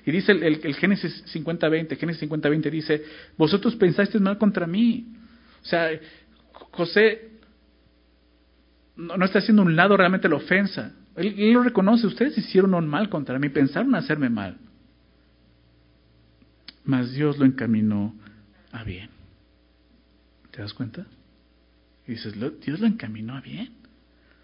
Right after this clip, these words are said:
O sea, "José, fuiste vendido, esclavo, en la cárcel, y Dios lo encaminó a bien". Sí, porque ese es el camino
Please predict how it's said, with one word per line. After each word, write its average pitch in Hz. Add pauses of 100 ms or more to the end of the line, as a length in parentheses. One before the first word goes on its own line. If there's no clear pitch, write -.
(420)
O -
sea, 135
"José, 143
fuiste 185
vendido, 143
esclavo, 151
en 143
la 117
cárcel, 151
y 139
Dios 147
lo 196
encaminó 151
a 160
bien". 185 (240)
Sí, 180 (1120)
porque 131
ese 139
es -
el 123
camino 120